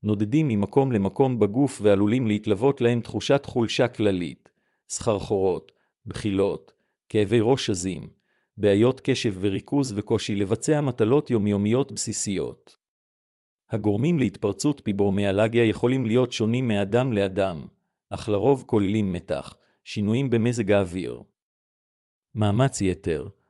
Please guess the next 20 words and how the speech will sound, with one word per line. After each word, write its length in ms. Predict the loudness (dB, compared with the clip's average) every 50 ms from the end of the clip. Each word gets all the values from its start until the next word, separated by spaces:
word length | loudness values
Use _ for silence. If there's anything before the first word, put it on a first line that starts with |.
| _ _
חוסר 400 | -4 -2 0 0 2 2 0 0
שינה 460 | 2 2 2 2 2 2 2 2 0
ופעילויות 760 | -2 -4 -2 -2 -2 0 2 2 4 4 4 4 2 0 -4
או 120 | -4 -2 0
מזונות 480 | 0 2 2 2 2 2 2 0 0
מסוימים. 800 | -2 -4 -4 -2 0 2 2 2 2 0 -4 -6 -8 -12 -16 -20 -20 _ _ _ _ _ _ _ _ _ _ _ _ _ _ _ _ _ _
ההשפעה 520 | -4 -4 -2 -2 -2 0 2 2 2 2 2
של 160 | 0 -2 -2
התלקחות 560 | -2 -2 -2 -2 -4 -2 -4 -4 -4 -2 -2
יכולה 380 | -4 -2 0 2 2 4 4 4
להיות 280 | 4 4 2 2 2
מתישה, 560 | -2 -4 -4 -4 -6 -6 -2 -2 -2 -2 -2 -6 -10 _ _ _ _ _ _ _
ולהשפיע 540 | -8 -4 -4 -4 -4 -4 -4 0 2 4 4
על 100 | 4 2
יכולתו 460 | 0 0 0 -2 0 2 0 0 0
של 180 | 0 0 0 0
אדם 300 | 2 2 2 2 2 0
לבצע 440 | -2 -2 -2 -4 0 2 2 2 2
משימות 500 | 0 -2 -2 -4 -2 -2 -2 -2 -2 -2
יומיומיות, 760 | 0 0 0 0 0 -2 -2 -2 -2 -4 -4 -6 -10 _